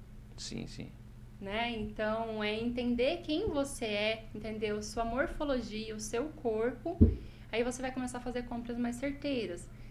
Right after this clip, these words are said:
Speaker 2: Consequentemente, também comprando menos, você vai começar a entender, né? Você não precisa comprar tanto.
Speaker 1: Perfeito. Olha só que interessante. São dicas ali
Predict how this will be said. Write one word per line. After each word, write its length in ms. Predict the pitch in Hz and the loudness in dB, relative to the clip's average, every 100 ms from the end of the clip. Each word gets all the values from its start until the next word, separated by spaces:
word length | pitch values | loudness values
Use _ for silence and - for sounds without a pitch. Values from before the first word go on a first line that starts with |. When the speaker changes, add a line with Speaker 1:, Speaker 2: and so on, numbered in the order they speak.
| - - | -10 -6
Speaker 2:
Consequentemente, 680 | 214 - 247 240 240 247 - | -6 0 0 2 2 2 2
também 560 | 254 247 233 233 277 302 | 4 6 6 4 2 2
comprando 760 | 285 277 269 254 269 277 294 | 4 4 6 4 6 4 6
menos, 800 | 277 269 269 311 285 220 202 180 | 4 6 6 6 6 4 -2 -4
você 200 | - - 202 | -8 -6 -2
vai 140 | 214 | -2
começar 280 | 220 220 220 | -2 -4 -4
a 40 | |
entender, 480 | 226 240 247 262 220 | -4 -2 0 0 0
né? 120 | 202 | -4
Você 60 | 202 | -6
não 80 | 214 | -6
precisa 100 | 247 | -4
comprar 480 | 254 240 233 233 226 | -2 -4 -2 -4 -4
tanto. 540 | 247 247 208 185 - - - - - - - | -2 -2 -2 -6 -8 -10 -10 -10 -12 -12 -12
Speaker 1:
Perfeito. 720 | - - - 85 82 - - - | -10 -10 -6 -4 -4 -6 -10 -10
Olha 200 | - 107 | -8 -8
só 200 | 101 - | -6 -6
que 240 | 101 - - - | -6 -8 -10 -8
interessante. 560 | - 123 123 - 104 - | -4 -2 -2 -2 -2 -2
São 200 | - 107 | 0 0
dicas 420 | 107 110 113 101 | 2 2 4 4
ali 280 | 92 98 | 4 4